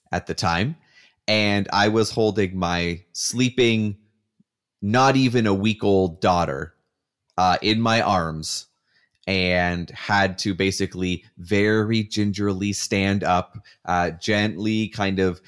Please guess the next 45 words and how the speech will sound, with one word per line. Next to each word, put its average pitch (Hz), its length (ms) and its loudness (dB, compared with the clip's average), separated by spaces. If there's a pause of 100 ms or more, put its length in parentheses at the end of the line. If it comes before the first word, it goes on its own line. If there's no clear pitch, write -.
(180)
you 104 160 -2
know, 95 160 2
ease 113 260 2
her 113 180 4
over 104 360 4
into 101 240 0
my 95 180 4
one 104 380 2
arm, 90 560 0 (100)
uh, 87 220 0
so 98 180 -2
that 92 220 2
I 90 120 4
could - 280 -4
put - 160 -4
my 92 180 0
other 101 320 2
arm 98 340 2
in 92 140 -2
the 90 180 0
air 80 400 0
and 87 160 -8
just - 300 -4
clench 92 300 -2
a 90 80 -4
fist - 380 -4
and 82 120 -6
hold 87 260 -2
it 90 120 0
up 80 260 -4 (420)
and, 87 460 -2
uh, 87 180 0
and 90 180 -4
do 95 160 -4
that. 87 280 0 (320)
And 95 420 0
there's 101 160 2
a 98 80 2
group 120 320 -2
of 110 140 0
us, 98 320 2
uh, 90 200 2
we 95 160 -2
mentioned 98 540 0
the, 87 320 -2